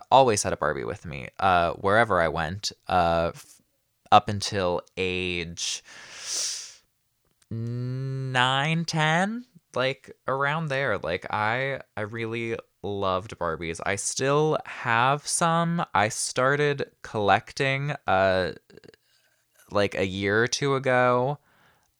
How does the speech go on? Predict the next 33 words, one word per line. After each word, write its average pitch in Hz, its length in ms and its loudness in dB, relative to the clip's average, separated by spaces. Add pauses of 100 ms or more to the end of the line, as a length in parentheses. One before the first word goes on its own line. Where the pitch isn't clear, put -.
(140)
Um, 101 580 0 (1400)
but 117 160 4
I 113 60 4
ha-, 131 220 4
I 113 120 10
haven't, 110 300 2
like, 78 340 -6
really 92 360 -4
kept - 280 -4
up 98 160 -2
with 104 140 -6
it, 101 120 -2
but 98 100 -2
I 101 100 2
do 131 240 -2
have 135 360 2 (100)
quite 110 260 0
a 107 40 -6
fair 101 180 0
amount 87 440 0
from 85 600 0 (200)
a 90 60 -2
few 87 200 -6
years 65 280 -4
ago 71 200 -4
when 64 140 -6
I 71 260 0 (180)
said 73 260 -4
I 64 80 -4
was 65 120 -8
gonna 58 180 -12
start - 200 -14
collecting. - 600 -12